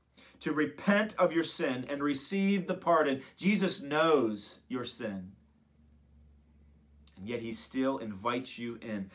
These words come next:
That Jesus forgives sin and reads the heart is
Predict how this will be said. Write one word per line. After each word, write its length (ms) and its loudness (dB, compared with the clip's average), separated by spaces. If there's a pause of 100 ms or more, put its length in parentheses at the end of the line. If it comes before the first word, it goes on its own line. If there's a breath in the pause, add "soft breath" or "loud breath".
(180 loud breath)
That 160 4
Jesus 340 2
forgives 460 2
sin 480 2
and 140 -4
reads 280 0
the 120 2
heart 340 6 (220 loud breath)
is 260 -2